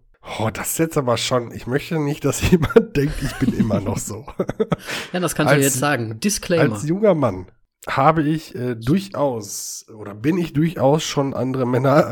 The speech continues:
Speaker 1: ähm, angegangen, oder, ähm, Jungs, Heranwachsende, die meiner, äh, damaligen Freundin zu nahe kamen und vielleicht auch nicht immer so sehr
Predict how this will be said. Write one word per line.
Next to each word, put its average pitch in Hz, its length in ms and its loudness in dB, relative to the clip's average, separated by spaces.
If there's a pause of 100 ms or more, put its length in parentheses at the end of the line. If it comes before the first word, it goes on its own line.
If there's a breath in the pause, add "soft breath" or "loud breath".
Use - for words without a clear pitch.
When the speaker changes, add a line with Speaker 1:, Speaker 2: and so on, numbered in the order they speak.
(120)
Speaker 1:
ähm, 107 200 -4
angegangen, 123 880 0 (180)
oder, 104 180 -4
ähm, 98 600 -12
Jungs, 120 480 -4
Heranwachsende, 135 920 -4 (840 loud breath)
die 113 680 -4 (140)
meiner, 107 880 -2 (240)
äh, - 180 -18 (120)
damaligen 104 720 -4
Freundin 139 680 -6
zu - 240 -4
nahe 104 360 -2
kamen 92 560 -4
und 110 140 -12
vielleicht 120 320 -4
auch 120 180 -6
nicht 127 200 -8
immer 127 280 -6
so 117 260 -8
sehr 107 640 -6